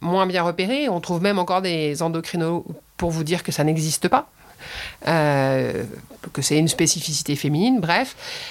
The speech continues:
Euh, et donc, euh, la densité minérale osseuse, euh, chez les hommes, euh, qui vieillissent, elle, elle est aussi, euh, diminuée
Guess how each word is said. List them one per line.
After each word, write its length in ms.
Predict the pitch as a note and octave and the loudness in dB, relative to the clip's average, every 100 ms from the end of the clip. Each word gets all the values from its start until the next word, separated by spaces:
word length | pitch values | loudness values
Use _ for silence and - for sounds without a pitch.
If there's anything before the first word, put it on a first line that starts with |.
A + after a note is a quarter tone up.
| - | -4
Euh, 220 | E3+ E3 D#3+ | 2 2 4
et 160 | F3+ F#3 | 2 4
donc, 320 | G#3 G#3+ G#3 | 4 2 0
euh, 80 | F3 | 0
la 160 | E3 | 0
densité 400 | F3 G3 G3 G3 | 0 -2 -2 -2
minérale 360 | F#3+ F#3 E3+ E3 | 0 0 0 0
osseuse, 480 | E3 E3 F3+ F3 D#3+ | -2 -2 0 0 -2
euh, 280 | C#3+ D#3+ D3+ | -2 2 2
chez 180 | - F#3+ | 2 2
les 220 | F#3 F3 | 2 2
hommes, 260 | F#3 F3+ D#3+ | 0 0 -2
euh, 180 | D3 | -2
qui 220 | C#3+ - F3 | -4 -2 0
vieillissent, 540 | F3+ F3+ F3+ F#3+ - | 2 0 -2 -6 -4
elle, 280 | - D#3 D#3+ - | -2 0 -2 -4
elle 200 | D#3+ F3+ | -2 2
est 100 | A#3+ | 2
aussi, 480 | G3+ - - G#3 F#3 | 2 0 -2 0 0
euh, 120 | D#3 | 0
diminuée 560 | D3+ D#3+ D#3+ E3+ C#4+ | -2 -2 0 0 -2